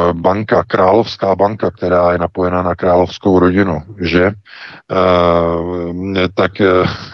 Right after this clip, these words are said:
<laughs> banka mu uza-, eh, uzavřela po třiceti letech účet, eh, z komerčních důvodů.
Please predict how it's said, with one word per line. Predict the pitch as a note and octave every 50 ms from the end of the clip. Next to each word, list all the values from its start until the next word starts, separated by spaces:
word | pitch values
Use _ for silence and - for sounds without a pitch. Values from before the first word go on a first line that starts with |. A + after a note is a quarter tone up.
| B2+ - -
<laughs> | _ B2 A2 - - - E3 D3 - -
banka | F2 E2 E2+ F2 F#2+ F#2 - G#2 F2+
mu | F2+ F#2 F#2 F#2+ F#2
uza-, | D#2+ E2 - -
eh, | F#2+ F#2 F2 F2+ F#2
uzavřela | F#2+ G2+ F2 E2+ G2 F2 E2+ - F#2+ F2+ F2+ F2+ F#2 F#2
po | - F#2 F2+
třiceti | - - - F#2+ - - G#2 - - -
letech | G2 F2+ F2+ F2 - G#2 G2+ - - F#2
účet, | - G2 G2 F2+ - - - G#2 G2+ G#2+
eh, | G#2 - _ - - - D3 - - - F#2+ F#2 F2+ F#2 F2+ F2+ F#2 F2+ F2+ F2+ F2+ F#2 F#2+ G#2 G2+ G2 G2 F#2+ F#2 F#2+
z | - -
komerčních | - - F2 E2 F2 F2 F2+ - - - G#2 F#2+ F#2 F2+
důvodů. | F2+ F2+ F2+ F#2 G2+ G2+ F#2+ F#2+ F2+